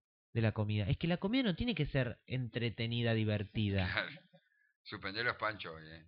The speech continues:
Speaker 1: La comida tiene que ser, a ver, como para satisfacer mis necesidades, nutro a mi cuerpo,
Speaker 2: Ujú.
Speaker 1: le doy los nutrientes que necesita y listo.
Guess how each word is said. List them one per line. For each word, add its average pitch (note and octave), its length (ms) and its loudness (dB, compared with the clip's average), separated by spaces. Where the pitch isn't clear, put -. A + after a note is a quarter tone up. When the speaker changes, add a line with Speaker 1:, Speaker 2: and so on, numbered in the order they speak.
Speaker 1:
La B2+ 160 4
comida G#3+ 340 0
tiene D3+ 220 -4
que C3 80 0
ser, F3 340 0
a A#2+ 120 -2
ver, C3 320 0
como C4 540 2
para A2+ 260 0
satisfacer A2+ 580 -4
mis C#3 140 -4
necesidades, E3+ 640 -2
nutro D3 260 -4
a - 20 -4
mi C3 160 -4
cuerpo, A3+ 580 0
Speaker 2:
Ujú. - 400 -20
Speaker 1:
le G#2 120 2
doy C3+ 120 4
los D#3+ 140 0
nutrientes C#3+ 360 -2
que C3+ 80 -2
necesita D3+ 580 -2
y G#2 200 -4
listo. E3+ 440 -2